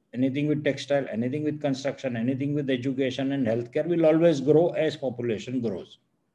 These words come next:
So you all are in food business. So roti, there is always a demand in the world.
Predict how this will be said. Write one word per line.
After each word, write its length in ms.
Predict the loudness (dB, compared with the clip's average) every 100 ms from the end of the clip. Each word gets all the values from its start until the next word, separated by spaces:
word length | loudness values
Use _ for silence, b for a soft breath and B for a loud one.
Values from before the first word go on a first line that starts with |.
| _ _ _ _ -4
So 120 | 0
you 200 | 2 4
all 200 | 6 6
are 140 | 4
in 120 | 2
food 280 | 0 2 2
business. 500 | 0 -2 -8 -12 -18 _ _ _ _ _ _ _ _ _
So 200 | -12 -12 -12 _
roti, 540 | -2 0 2 2 0 -4 -18 _ _ _ _ _ _ -20 -8
there 140 | -4
is 80 | 0
always 380 | 2 4 4 4
a 40 |
demand 420 | 2 0 -2 -4
in 120 | -6 -12
the 80 |
world. 220 | -14 -18